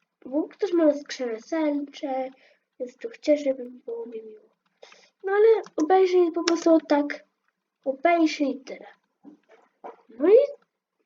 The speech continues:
po co, co robił, oglądał ten filmik. Zobaczył, zobaczył, rozumiem.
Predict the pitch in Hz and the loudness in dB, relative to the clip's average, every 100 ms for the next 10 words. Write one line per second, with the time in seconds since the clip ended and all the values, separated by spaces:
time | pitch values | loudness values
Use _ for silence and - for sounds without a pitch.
0 | _ _ _ _ - 254 247 240 - _ | _ _ _ _ -6 -4 -4 -12 -14 _
1 | _ _ - 240 240 233 247 240 _ _ | _ _ -14 -6 -4 -2 -4 -6 _ _
2 | 233 240 240 233 226 226 247 240 240 - | -10 -10 -12 -12 -12 -12 -14 -12 -12 -14
3 | _ - - - - 330 - 370 370 381 | _ -20 -20 -20 -20 -8 -2 -2 0 2
4 | 392 392 - _ _ _ - 302 302 349 | 2 2 -4 _ _ _ -6 -6 -2 -2
5 | 359 349 320 302 220 208 | 2 4 4 2 -6 -16